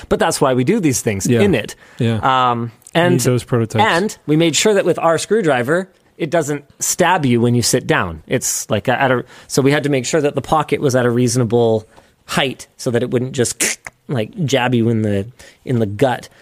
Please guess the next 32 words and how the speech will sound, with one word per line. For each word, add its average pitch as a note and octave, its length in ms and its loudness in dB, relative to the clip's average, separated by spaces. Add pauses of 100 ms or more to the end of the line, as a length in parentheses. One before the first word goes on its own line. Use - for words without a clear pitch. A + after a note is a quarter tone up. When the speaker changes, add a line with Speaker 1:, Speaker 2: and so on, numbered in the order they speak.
(120)
Speaker 1:
uh, A2 200 -2
regardless C3+ 440 0
of B2 60 0
how B2+ 100 2
you A#2 120 0
put A#2+ 160 -2
it A2 120 0
in. F#2+ 180 -2
So G#2+ 180 -6
it A2 60 -8
won't B2+ 240 -2
stab A#2+ 300 0
you A2+ 120 2
if G#2+ 160 -2
it's, - 280 -6
uh, G2+ 100 0
blade B2 300 0
side A2+ 200 0
up G#2+ 160 -2
with A#2 140 -4
a G#2+ 40 -4
bit - 180 -2
installed F#2+ 340 -4
either. F#2+ 300 -6 (580)
Um, G2 320 -4
so G#2 240 0
Speaker 2:
Is F#2+ 120 0
Speaker 1:
same A2+ 160 2
Speaker 2:
it - 40 -4
called C#3 320 -2
blade A#2 300 -4
side? F#3 340 -6